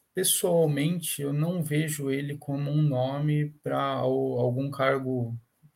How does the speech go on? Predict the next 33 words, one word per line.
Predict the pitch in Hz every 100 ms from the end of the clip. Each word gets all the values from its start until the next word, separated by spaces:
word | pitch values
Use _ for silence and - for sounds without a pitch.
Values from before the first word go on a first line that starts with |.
| _
de | 123
presidência | 123 127 127 123 120 135 -
ou | 151
de | 147 147
vice, | 123 - - 120
não | 123
vejo. | 120 98 - - _ _ - _ _ _ _ _ _ -
É, | 120 120 117
nada | 123 131 143 151
impede | 147 127 127 131 131
que | 131 - 135 131 127 123 123
ele | 123
possa | 127 127 131 127 139
carregar | - 127 135 120 123
um | 131
capital | 131 127 - 127 127
político, | 127 117 147 151 -
como | 180 208 143
ele | 131
carregou | 123 127 131 123 123 120
em |
dois | 120 120
mil | 123 120
e |
dezoito, | 120 - 127 151 175
não | 185 165 208
sendo | 180 156 147
candidato, | 127 120 107 104 - 127
e | 120
sim | - 131
como | 147 143
ministro. | 139 127 117 - 117
Então, | 120 117 120 127